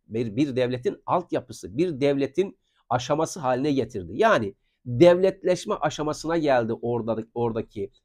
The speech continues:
yapılanma. Önce özellik, sonra efendim falanca yerden toprak, filanca yerden toprak. E, alın size tırnak içerisinde Kürdistan. Hayır, Kürdistan değil, teröristan.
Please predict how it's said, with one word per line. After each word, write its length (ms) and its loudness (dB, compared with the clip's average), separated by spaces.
yapılanma. 680 2
Önce 400 2
özellik, 560 -2
sonra 340 2
efendim 380 0
falanca 360 0
yerden 340 0
toprak, 480 -4
filanca 320 -4
yerden 360 -2
toprak. 540 0
E, 340 6
alın 260 10
size 300 4
tırnak 300 2
içerisinde 340 2
Kürdistan. 580 0
Hayır, 280 2
Kürdistan 540 -4
değil, 220 -6
teröristan. 580 -6